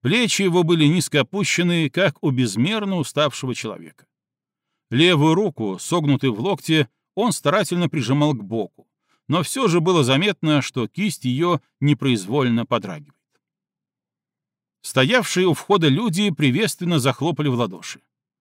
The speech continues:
Бермер в ответ чуть приподнял правую руку и стал медленно и тяжело подниматься по ступеням.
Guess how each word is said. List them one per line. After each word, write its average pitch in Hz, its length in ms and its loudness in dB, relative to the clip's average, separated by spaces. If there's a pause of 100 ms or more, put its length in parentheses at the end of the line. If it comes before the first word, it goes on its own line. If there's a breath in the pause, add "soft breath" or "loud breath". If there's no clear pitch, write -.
(300)
Бермер 208 440 2
в 147 60 4
ответ 147 380 0
чуть - 360 -2
приподнял 160 540 0
правую 123 400 2
руку 180 440 -2 (200)
и 135 60 -2
стал 123 300 0
медленно 180 480 0
и 151 140 -4
тяжело 113 580 -2 (160)
подниматься 113 640 -2
по 104 80 -10
ступеням. - 420 -16